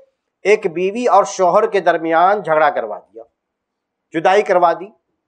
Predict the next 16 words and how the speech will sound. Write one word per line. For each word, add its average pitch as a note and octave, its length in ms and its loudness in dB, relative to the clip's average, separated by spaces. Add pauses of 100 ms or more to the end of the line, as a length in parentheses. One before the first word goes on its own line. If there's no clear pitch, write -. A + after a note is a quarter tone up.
(840)
क्यों? C4+ 300 4
क्योंकि G#3+ 380 -6
इसकी A#3 340 -10
अहमियत C3+ 540 -4
है F2+ 200 -20
कि - 180 -20
अगर G#3 360 -2 (760)
मियाँ D3 300 2
बीवी F3+ 300 -6 (100)
आपस G3+ 440 2
में G#3 360 0 (460)
मोहब्बत C#3 540 -2
करेंगे, F3 460 -2
ताल्लुकात D3 640 -2
बेहतर C#3 320 -6
होंगे, D#3+ 380 -10